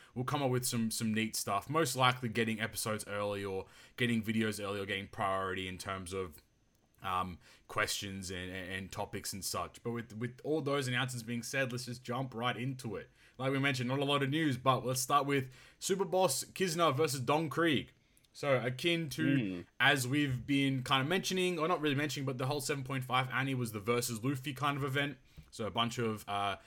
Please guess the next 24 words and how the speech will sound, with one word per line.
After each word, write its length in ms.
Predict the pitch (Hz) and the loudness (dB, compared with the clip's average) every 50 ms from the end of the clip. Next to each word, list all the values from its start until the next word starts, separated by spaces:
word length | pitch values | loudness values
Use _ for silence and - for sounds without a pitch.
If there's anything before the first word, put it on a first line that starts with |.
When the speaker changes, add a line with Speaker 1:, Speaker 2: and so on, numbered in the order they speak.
| - - - - - _ _ - | -20 -20 -20 -20 -20 _ _ -2
Speaker 1:
bosses 400 | 131 131 135 - - 135 120 113 | 2 2 2 2 2 2 2 0
against 340 | 113 - 123 117 113 110 107 | 2 2 2 0 2 0 0
Luffy 360 | 123 131 131 127 127 127 123 | 2 2 2 2 0 0 2
or, 260 | 110 110 110 110 - | 2 2 0 0 0
uh, 200 | 104 101 101 98 - 113 | 0 0 0 0 -4 -6
villains 340 | 101 - 180 190 180 143 120 | 4 6 6 8 8 6 2
against 320 | 120 110 117 110 113 - | 2 2 0 -2 -2 -2
Luffy, 280 | 123 127 127 127 123 117 | -2 -2 -2 0 -2 -2
and 100 | 110 110 | 0 0
we've 160 | 110 107 - | -2 -2 -4
kind 200 | - 139 135 135 | -2 0 2 2
of 140 | 127 127 - | 2 0 0
culminated 520 | - 151 151 147 139 135 131 131 127 123 | 0 0 0 2 4 4 4 4 4 4
to 100 | 127 127 | 0 -2
the 80 | 117 113 | -2 -2
point 340 | - - - 123 120 120 - | -4 -2 -4 -2 -2 -2 0
of 380 | 107 107 104 101 101 - - _ _ - - - - _ - - | 0 0 0 0 -4 -10 -14 _ _ -20 -20 -20 -20 _ -6 -2
a, 340 | 104 104 101 104 107 107 | 0 2 2 2 0 0
uh, 220 | - 104 101 101 107 | 0 0 2 2 0
versus 380 | 110 131 180 196 190 226 214 | 2 2 2 2 4 4 2
Don 360 | 139 127 - 143 147 165 160 135 | 0 2 2 2 2 2 0 -4
Krieg. 480 | - - - 160 165 143 104 85 - | -6 -2 0 2 2 2 2 0 -2
So, 360 | - - 117 117 113 110 110 104 - _ _ _ _ _ _ - | -6 -4 -2 0 0 0 -2 -4 -8 _ _ _ _ _ _ -8
uh, 360 | 104 98 98 98 98 95 101 | -4 -2 0 0 -2 -2 -6